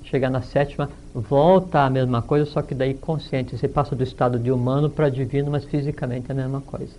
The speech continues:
Em meados, então, da, é, da terceira raça, da terceira raça mãe, da raça lemuriana, então mais ou menos dezoito milhões de anos atrás,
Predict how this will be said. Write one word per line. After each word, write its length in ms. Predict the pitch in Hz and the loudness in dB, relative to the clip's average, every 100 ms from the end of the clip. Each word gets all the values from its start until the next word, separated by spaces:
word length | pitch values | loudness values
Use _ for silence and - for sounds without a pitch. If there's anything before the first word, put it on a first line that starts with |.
| - - - - - - - | -18 -18 -18 -18 -18 -18 0
Em 120 | 143 180 | 4 6
meados, 440 | 180 143 139 127 | 6 6 4 4
então, 420 | 131 139 127 107 - - - - - - - | 2 4 2 2 -6 -16 -18 -18 -18 -18 -8
da, 760 | 131 143 143 135 135 131 120 113 - - - 139 | -2 4 6 8 8 8 6 2 -6 -20 -8 0
é, 140 | 127 | 2
da 120 | 127 | 2
terceira 520 | 123 123 - 131 127 | 2 -2 2 2 4
raça, 520 | 120 120 - - 120 117 | 4 2 0 0 2 2
da 240 | 113 110 | 0 -2
terceira 340 | 127 - 131 | -2 0 2
raça 280 | 123 120 123 | 2 -2 -4
mãe, 160 | 120 123 | -4 -2
da 80 | 120 | -2
raça 240 | 113 - | -2 -2
lemuriana, 560 | 117 117 113 127 147 127 | -2 0 0 2 2 0
então 200 | - 123 | 0 0
mais 160 | 123 | 2
ou 80 | 135 | 2
menos 140 | 123 | 0
dezoito 340 | 117 139 135 131 | 2 2 2 0
milhões 360 | 120 127 127 | 2 2 2
de 60 | 120 | 2
anos 160 | 120 117 | 0 0
atrás, 400 | - 135 135 | 2 2 2